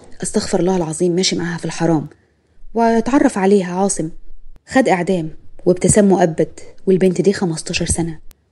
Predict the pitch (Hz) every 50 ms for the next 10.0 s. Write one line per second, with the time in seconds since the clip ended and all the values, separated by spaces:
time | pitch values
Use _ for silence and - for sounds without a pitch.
0 | _ - 196 208 226 269 254 247 233 214 - - - - - 226 208 - 247 233
1 | 208 202 175 175 190 185 196 196 185 82 156 - - - - - - - - -
2 | - - - - - - - _ _ _ - - - - 269 254 262 214 - -
3 | 240 220 - - - 220 220 208 185 175 175 180 214 214 214 180 156 170 175 -
4 | 175 175 175 165 165 175 - - - - - - - 170 196 196 - 185 160 160
5 | - - - 202 214 226 233 214 185 185 190 185 175 - - - 170 160 156 156
6 | 160 - _ _ _ - 175 175 - - - - - 220 - - 185 170 165 185
7 | 226 233 226 - 170 170 - - - 165 190 226 233 - 185 170 - 175 170 160
8 | 156 156 - 147 147 151 - - - - - _ _ _ _ _ _ _ _ _
9 | - 226 240 226 - 185 - - 214 190 190 185 - - 185 - 190 185 175 170